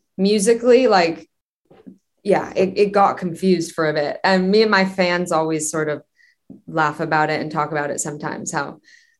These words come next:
there was my major label era where, where the music didn't really sound like the music that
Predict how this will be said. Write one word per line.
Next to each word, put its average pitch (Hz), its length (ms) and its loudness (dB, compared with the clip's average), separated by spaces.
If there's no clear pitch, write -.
there 208 320 0
was 208 160 2
my 208 120 2
major 202 360 4
label 180 340 4
era 160 340 2
where, 160 500 0
where 185 180 4
the 190 100 0
music 190 380 2
didn't 175 240 2
really 165 220 0
sound 165 460 0
like 151 220 -4
the 165 60 -8
music 160 440 -6
that 147 280 -4